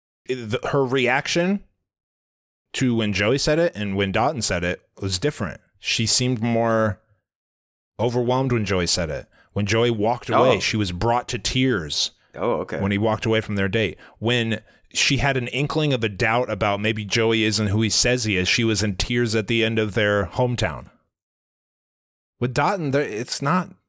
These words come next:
Speaker 1: it's just not that.
Speaker 2: Okay.
Speaker 1: It's not a hundred percent. It's eighty-five.
Speaker 2: I hear ya.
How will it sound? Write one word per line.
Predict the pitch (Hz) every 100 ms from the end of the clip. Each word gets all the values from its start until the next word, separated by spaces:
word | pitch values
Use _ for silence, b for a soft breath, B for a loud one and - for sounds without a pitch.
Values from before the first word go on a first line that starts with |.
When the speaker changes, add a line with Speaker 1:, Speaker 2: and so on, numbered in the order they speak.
| _ -
Speaker 1:
it's | 123 -
just | 147 -
not | 139 - _ -
that. | 185 73 - _ _ _ _ _ -
Speaker 2:
Okay. | 107 104
Speaker 1:
It's | 90 - - - _
not | 110 123 131
a |
hundred | 98 92
percent. | 73 - 67
It's | -
eighty-five. | - 123 107
Speaker 2:
I | 110
hear | 143
ya. | 131